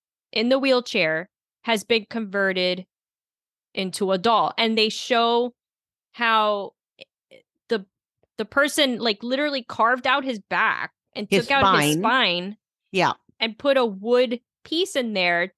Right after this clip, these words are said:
Speaker 1: to make his mouth move.
Speaker 2: Right.
Speaker 1: And what we find out is that Ella, the new young wife, is the ventriloquist.
Speaker 2: Mm-hmm.
Speaker 1: Or should I say Mary?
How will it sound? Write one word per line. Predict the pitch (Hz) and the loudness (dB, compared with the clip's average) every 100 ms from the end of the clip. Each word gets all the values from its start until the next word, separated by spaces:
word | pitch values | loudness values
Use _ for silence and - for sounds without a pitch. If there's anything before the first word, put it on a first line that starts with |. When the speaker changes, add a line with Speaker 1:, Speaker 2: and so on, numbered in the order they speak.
| _ _ | _ _
Speaker 1:
to | - 208 | -12 -8
make | 202 208 - | -2 -2 0
his | 226 196 | -2 -2
mouth | 196 196 185 185 _ _ _ _ | -2 0 0 -2 _ _ _ _
move. | 202 269 370 107 - _ _ _ _ | 0 2 2 0 -10 _ _ _ _
Speaker 2:
Right. | 131 127 - - _ _ _ _ _ _ _ _ _ _ _ _ - | -2 0 -2 -12 _ _ _ _ _ _ _ _ _ _ _ _ -6
Speaker 1:
And | 220 | 0
what | 240 220 | 0 0
we | 247 | 0
find | - 233 233 | 0 0 2
out | 262 311 247 220 _ | 2 2 2 -2 _
is | - 226 196 | -4 -4 0
that | 214 196 190 - _ _ - | 0 2 2 0 _ _ -2
Ella, | 240 320 208 185 196 | 0 2 2 2 0
the | 196 185 180 180 - | -4 -4 -6 -12 -12
new | 185 185 233 262 247 202 175 | -6 -2 2 2 2 0 -4
young | 190 202 185 175 | -4 -2 -2 -4
wife, | 175 247 262 190 202 _ _ _ - | 0 2 2 0 -2 _ _ _ -4
is | 202 196 190 - | -2 0 -2 -6
the | 202 196 190 | -8 -8 -6
ventriloquist. | 165 196 196 196 269 494 - - - - - _ - | -2 0 -2 -2 0 0 -2 -6 -12 -18 -18 _ -14
Speaker 2:
Mm-hmm. | - - 147 151 165 196 _ _ _ _ _ _ _ _ _ _ - | -12 -8 -6 -4 -4 -6 _ _ _ _ _ _ _ _ _ _ -6
Speaker 1:
Or | 202 | -4
should | - 202 | -2 0
I | 190 | 0
say | 180 196 180 156 147 - _ _ _ | 0 0 0 0 -4 -10 _ _ _
Mary? | 180 226 175 139 - | -2 0 0 -2 -12